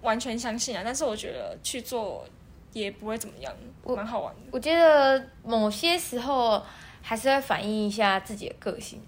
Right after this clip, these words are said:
Speaker 1: 对，
Speaker 2: 像是
Speaker 1: 反映在题，那个吧，答案上面。
Speaker 2: 像是暴风雨那个话，就可以说明其实我是一个，可能就是我其实蛮善于逃避的人。
Speaker 1: <laughs> 哎，我也很想一直逃避耶，可是又觉得这样很，很不好。<laughs> 可是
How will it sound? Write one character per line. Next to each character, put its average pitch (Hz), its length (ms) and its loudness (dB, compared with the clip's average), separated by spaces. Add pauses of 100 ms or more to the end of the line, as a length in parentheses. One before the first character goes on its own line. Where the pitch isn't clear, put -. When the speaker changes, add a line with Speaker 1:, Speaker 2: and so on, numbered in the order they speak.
(180)
Speaker 1:
对， 226 180 -6
Speaker 2:
像 254 180 2
是 220 60 -2
Speaker 1:
反 240 60 -2
映 254 40 -2
在 220 220 2
题， - 280 -12 (100)
那 233 100 -6
个 226 120 -12
吧， - 260 -18
答 190 80 -8
案 185 140 -8
上 214 200 -12
面。 208 260 -16
Speaker 2:
像 320 220 0
是 311 240 2
暴 302 240 6
风 254 180 -2
雨 214 60 0
那 208 120 2
个 202 180 2
话， 214 280 2
就 220 200 -4
可 220 120 -2
以 190 60 0
说 202 160 -6
明 190 220 -4
其 175 120 -14
实 190 140 -6
我 180 80 -2
是 180 180 -8
一 214 80 -2
个， 185 400 2 (200)
可 - 100 -10
能 214 160 2
就 262 80 4
是 294 300 4
我 - 180 -2
其 208 160 -6
实 208 160 -4
蛮 202 180 2
善 208 240 0
于 180 80 -4
逃 175 220 -8
避 175 200 -10
的 - 120 -14
人。 - 80 -16 (400)
Speaker 1:
<laughs> - 420 2
哎， 339 140 12
我 311 160 12
也 339 60 10
很 359 120 0
想 277 140 4 (100)
一 285 40 0
直 247 100 -4
逃 240 240 2
避 240 240 -4
耶， 180 100 -2
可 294 120 2
是 302 100 2
又 370 140 10
觉 339 120 6
得 247 240 4
这 311 140 6
样 302 80 6
很， 277 220 -4 (380)
很 202 280 -10 (200)
不 247 80 -12
好。 - 300 -10 (400)
<laughs> - 340 -20
可 - 920 -2
是 440 60 10